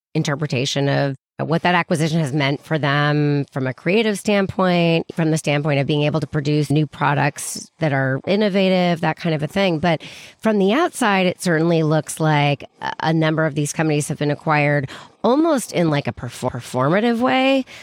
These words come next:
like, in terms of when you look at Spotify and the acquisitions that it's made, for me, it almost feels like it made those acquisitions to position itself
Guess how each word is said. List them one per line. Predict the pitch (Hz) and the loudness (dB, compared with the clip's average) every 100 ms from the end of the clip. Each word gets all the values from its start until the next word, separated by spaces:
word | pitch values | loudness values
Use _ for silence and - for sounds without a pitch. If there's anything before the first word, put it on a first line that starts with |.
| - - | -8 -2
like, | - | -2
in | - | -2
terms | - 160 147 | -2 -2 0
of | 156 151 135 - - | 0 0 -4 -12 -6
when | 156 151 | -2 0
you | |
look | 170 190 | 0 -2
at | 170 | -4
Spotify | - 175 180 180 170 156 147 147 147 | -2 0 0 0 2 4 4 2 0
and | 147 147 | 0 0
the | |
acquisitions | 147 151 143 139 147 135 | 0 -2 -6 -4 -4 -4
that | 143 | -2
it's | 196 - 196 | -2 -2 0
made, | 180 165 160 - - - | 2 2 0 -4 -18 -10
for | - 175 | -2 2
me, | 180 226 | 2 2
it | 202 - | 0 0
almost | 180 190 - | 0 0 0
feels | 185 170 | 0 0
like | 165 151 | 0 -2
it | - | -2
made | 151 151 165 | 0 0 2
those | 175 156 | 0 0
acquisitions | 156 - 160 151 - 156 147 135 | -2 -2 -2 -2 0 0 0 -2
to | - | -10
position | - 160 127 147 165 - 214 | -4 -2 0 0 0 0 0
itself | - - 190 196 202 | 0 -2 2 2 -2